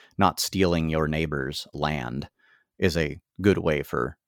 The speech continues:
society to function. Not bearing false witness against your neighbor is a good way for <laughs> society to function. Like, over and over and over, it's just, like, society functions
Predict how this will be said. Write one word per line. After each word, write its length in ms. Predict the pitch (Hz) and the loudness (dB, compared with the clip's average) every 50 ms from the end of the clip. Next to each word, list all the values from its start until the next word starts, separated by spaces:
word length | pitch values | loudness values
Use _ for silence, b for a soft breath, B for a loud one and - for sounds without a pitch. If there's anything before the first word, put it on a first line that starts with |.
| _ _ _ _ _ - | _ _ _ _ _ -8
society 480 | - - 87 - 82 76 78 - - | -4 -4 0 4 4 4 4 4 0
to 100 | - - | -6 -6
function. 440 | - - 92 87 80 - - 73 73 | -4 -2 0 0 0 -2 -4 -4 -2
Not 220 | 80 82 71 - | 0 0 0 0
bearing 220 | 90 90 85 78 78 | 0 0 0 0 0
false 300 | - 82 73 - - - | -2 -2 -2 -2 0 0
witness 300 | 98 - - 73 71 - | -2 -2 -2 -4 -8 -8
against 280 | - - 69 - - | -8 -8 -8 -8 -8
your 120 | - 71 71 | -6 -4 -2
neighbor 560 | 76 82 85 80 76 67 55 57 69 71 - _ _ _ _ _ _ _ _ _ _ _ _ - | 0 2 2 2 0 -2 -2 -2 -2 -4 -6 _ _ _ _ _ _ _ _ _ _ _ _ -2
is 100 | 92 85 | -2 0
a 60 | 87 | 0
good 140 | 78 95 82 | 0 0 0
way 180 | 73 80 76 | 2 0 -2
for 140 | - - - | -2 -4 -6
<laughs> 0 | |
society 420 | - - - - - - 95 - - | -6 -6 -6 -6 -6 -8 -8 -8 -10
to 100 | - - | -8 -4
function. 360 | - 104 95 85 - 78 76 | -2 0 0 -2 -2 -4 -2
Like, 160 | 80 82 80 | -2 0 2
over 240 | 90 98 95 87 90 | 4 4 4 4 4
and 100 | 82 78 | 2 2
over 160 | 76 - - | 0 0 0
and 60 | 82 90 | 2 2
over, 200 | 87 78 73 73 | 2 2 0 -2
it's 180 | 76 80 - | -2 -4 -4
just, 240 | - 87 78 - - | -2 -4 -4 -4 -4
like, 160 | 78 78 - _ b b b b b b b - | -6 -6 -6 _ b b b b b b b -4
society 480 | 104 87 - - 110 98 101 92 90 80 | -4 0 4 6 6 6 6 4 2 0
functions 640 | - - 98 92 82 - - - - - - - | -2 -2 -2 -2 -2 -4 -6 -8 -8 -8 -10 -10